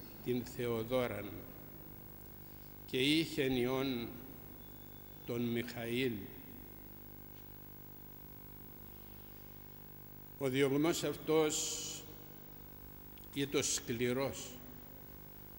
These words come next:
Εμείς απολαμβάνομεν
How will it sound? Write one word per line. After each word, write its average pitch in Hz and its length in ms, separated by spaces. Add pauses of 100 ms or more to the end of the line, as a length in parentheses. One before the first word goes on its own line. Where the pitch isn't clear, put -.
(1800)
Εμείς 147 380
απολαμβάνομεν 120 1000